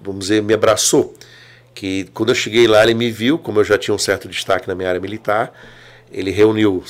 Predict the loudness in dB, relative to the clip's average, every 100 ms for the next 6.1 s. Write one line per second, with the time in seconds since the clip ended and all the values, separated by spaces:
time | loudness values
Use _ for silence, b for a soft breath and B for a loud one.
0 | -12 -10 -10 -8 -2 -2 -2 -2 0 0
1 | -2 -14 -16 B B B B B -10 -8
2 | -8 -10 -4 0 4 4 0 -4 -6 -6
3 | 0 4 4 2 -4 -16 b b b b
4 | -10 -8 -6 -2 -2 -2 0 2 2 0
5 | -8 -2 0 -2 -2 -4 -2 0 0 -2